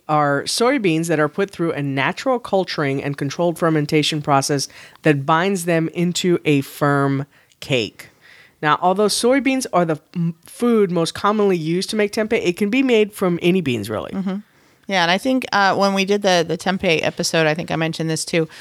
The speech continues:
Speaker 2: Uh, a few years back, we went to the Austin, uh, Veg Fest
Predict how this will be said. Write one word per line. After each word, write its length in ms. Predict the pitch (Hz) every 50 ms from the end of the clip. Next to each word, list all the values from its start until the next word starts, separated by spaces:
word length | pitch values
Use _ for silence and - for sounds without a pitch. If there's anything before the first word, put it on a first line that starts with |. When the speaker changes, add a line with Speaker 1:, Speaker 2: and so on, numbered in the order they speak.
| - - - - _
Speaker 2:
Uh, 140 | - 156 185
a 40 | 175
few 140 | - 214 208
years 260 | 208 196 180 175 -
back, 260 | - 180 175 160 160
we 80 | - 170
went 220 | 165 160 151 -
to 80 | - 156
the 120 | 160 -
Austin, 680 | - 147 160 165 - - - 165 160 151 147 147 160 - - -
uh, 300 | 170 165 160 156 156 151
Veg 260 | 160 165 156 165 165
Fest 500 | - - 185 170 175 - - - -